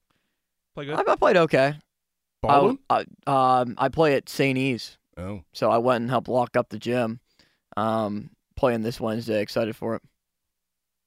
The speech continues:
Speaker 3: Nice.
Speaker 2: Yeah, it's a lot of
Speaker 3: I haven't
Speaker 2: fun.
Speaker 3: played pickup. Man, when's the last time I played pickup basketball? Not for a while. All right, Pat, let's go through this right now. And we, we played this game, uh, a couple months ago, um, and I said,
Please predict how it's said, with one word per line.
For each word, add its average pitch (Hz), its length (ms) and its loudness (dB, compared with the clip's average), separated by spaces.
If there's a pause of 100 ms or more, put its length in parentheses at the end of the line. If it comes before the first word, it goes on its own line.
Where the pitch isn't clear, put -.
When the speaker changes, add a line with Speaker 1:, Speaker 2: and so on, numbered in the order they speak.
(180)
Speaker 3:
Nice. - 460 -10 (340)
Speaker 2:
Yeah, - 140 -10
it's 127 80 -12
a 123 60 -6
lot 123 80 -2
of 127 100 -10
Speaker 3:
I - 40 0
haven't - 100 -8
Speaker 2:
fun. - 60 -10
Speaker 3:
played 147 180 -4
pickup. 139 440 -8
Man, 123 360 -12
when's 135 160 -14
the 95 40 -18
last 95 220 -12
time 104 80 -12
I 101 60 -10
played 98 200 -12
pickup 87 260 -18
basketball? 78 380 -14
Not 98 140 -18
for 87 140 -20
a 71 40 -20
while. 78 340 -14 (340)
All 196 100 2
right, 165 160 2
Pat, 123 340 -4
let's 165 200 -8
go 202 160 0
through 151 180 -6
this 113 220 -6
right 95 160 -8
now. 90 260 -14
And 120 260 -6
we, 135 100 -6
we 151 140 -4
played 185 200 -2
this 151 140 -8
game, 147 500 -2
uh, 196 240 0
a 165 60 -4
couple 160 260 -6
months 127 260 -4
ago, 123 400 -2 (440)
um, 110 580 -4
and 120 320 -4
I 120 80 -4
said, 120 460 -4